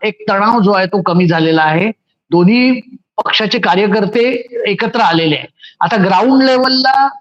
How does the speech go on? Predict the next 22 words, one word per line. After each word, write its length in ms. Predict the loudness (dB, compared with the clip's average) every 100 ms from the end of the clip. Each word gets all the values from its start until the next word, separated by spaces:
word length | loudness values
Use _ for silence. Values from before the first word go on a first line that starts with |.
| _ -6
सगळीकडेच 680 | 0 2 2 0 0 -2 0
त्यांचं 300 | 0 2 2
मनोमिलन 640 | 2 2 2 2 2 2
झालंय 340 | 2 2 0
का 180 | 0 0
वगैरे, 340 | 2 2 2 0
तर 140 | -2 -4 -4
असं 180 | -4 0
काय 140 | 0
आपण 200 | 0 0
अगदी 220 | 0 0
थेटपणे 600 | 0 -2 -2 -2 -2 0 -2 _ _ _ -6 0
दावा 280 | 2 2
करू 220 | 2 2 0
शकत 320 | 0 -2 0
नाही. 140 | 2
वेगवेगळ्या 420 | 2 2 2 0
ठिकाणी 400 | 0 0 0 0
वेगवेगळी 480 | 2 2 2 2 0
परिस्थिती 520 | 0 0 0 0 0
असू 220 | -2 -2 -4
शकेल. 380 | -4 -8 -20